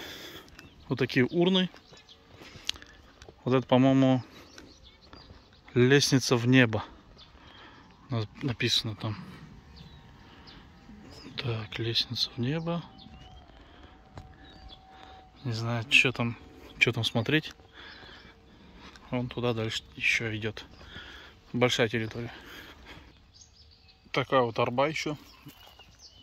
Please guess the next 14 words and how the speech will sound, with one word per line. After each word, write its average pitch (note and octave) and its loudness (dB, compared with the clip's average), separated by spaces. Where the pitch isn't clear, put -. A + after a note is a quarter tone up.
Старинная B2+ 0
вроде, C3+ -2
да, B2+ -2
настоящая A#2 -4
старинная A#2+ -4
арба. A#2 -8
Вот A#2+ -4
это A2+ -4
большой A#2 -2
стульчак. - -2
Написано B2+ -2
«Ботанический A#2 0
сад». - -2
А, A#2+ -2